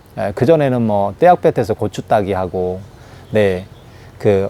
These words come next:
막 추워 죽겠는데 꽃감 깎아야 되고, 예, 감 따-, 따야 되고, 막 들었다 놨다 막 노동이고 막 이런 쪽으로만,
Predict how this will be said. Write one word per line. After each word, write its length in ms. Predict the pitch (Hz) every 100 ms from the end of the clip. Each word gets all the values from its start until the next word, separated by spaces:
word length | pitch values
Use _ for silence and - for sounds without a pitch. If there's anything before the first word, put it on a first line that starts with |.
| 196
막 200 | 117 101
추워 220 | - 196
죽겠는데 500 | - - 139 117 107
꽃감 400 | 101 175 180 151
깎아야 380 | 127 123 127 101
되고, 480 | 92 87 92 90 92 98 - - - - 107
예, 80 |
감 240 | - 117 135
따-, 300 | 135 117 - -
따야 240 | 123 110
되고, 220 | 101 98
막 200 | 95 92
들었다 360 | - 131 135 117
놨다 340 | 104 101 107
막 240 | 98 95 95
노동이고 760 | 110 143 135 113 87 87 85
막 200 | 92 95
이런 240 | 127 143 160
쪽으로만, 680 | 156 113 104 95 92 90